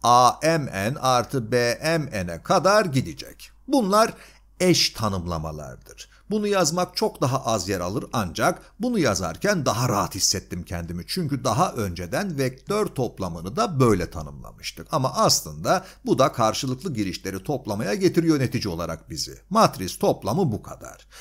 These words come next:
Bu herhalde son zamanlarda gördüğünüz matematik tecrübelerinizin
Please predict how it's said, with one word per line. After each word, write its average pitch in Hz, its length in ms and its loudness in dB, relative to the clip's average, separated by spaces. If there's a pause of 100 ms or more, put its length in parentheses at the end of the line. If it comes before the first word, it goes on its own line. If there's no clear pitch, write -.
(160)
Bu 220 300 0
herhalde 156 440 0
son 196 260 -2
zamanlarda 98 600 -2
gördüğünüz 104 540 -2
matematik 139 540 -4
tecrübelerinizin 95 920 -4